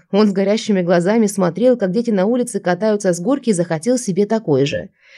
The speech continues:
Показал в магазине игрушек, какой нужен, сам выбрал цвет, размер. Цена, конечно, была завышена, но я взяла.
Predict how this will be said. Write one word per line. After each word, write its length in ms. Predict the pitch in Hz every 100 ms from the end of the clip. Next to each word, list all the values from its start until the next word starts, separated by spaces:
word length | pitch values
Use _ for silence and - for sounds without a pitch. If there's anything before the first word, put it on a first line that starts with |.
| - - -
Показал 400 | 185 208 269 349
в 60 |
магазине 540 | 214 170 175 247 196 147
игрушек, 360 | 226 269 202
какой 320 | 202 190 196
нужен, 460 | 151 180 277 233 185
сам 260 | - 294 240
выбрал 280 | 180 165 143
цвет, 400 | 143 180 262 190
размер. 420 | 156 170 240 240
Цена, 240 | 240 262
конечно, 400 | 262 247 240 233
была 240 | 226 233 220
завышена, 480 | 247 254 294 226
но 140 | 214 208
я 160 | 220
взяла. 460 | 220 196 170 127